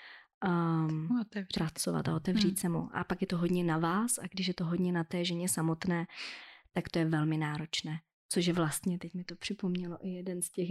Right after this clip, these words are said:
Speaker 1: důvodů, proč právě Sheila Kissinger říká, že je dobrý ten doprovod.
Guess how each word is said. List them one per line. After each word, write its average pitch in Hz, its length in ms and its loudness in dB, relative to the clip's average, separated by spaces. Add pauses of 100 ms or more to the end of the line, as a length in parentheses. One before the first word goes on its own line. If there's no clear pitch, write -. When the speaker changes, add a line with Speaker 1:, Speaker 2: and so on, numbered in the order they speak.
Speaker 1:
důvodů, 175 560 -2 (520)
proč - 200 -2
právě 170 300 -2
Sheila 180 320 -2
Kissinger 180 480 -2
říká, 175 400 -2
že 180 120 -2
je 175 300 0
dobrý 180 280 0
ten 190 160 4
doprovod. 170 460 2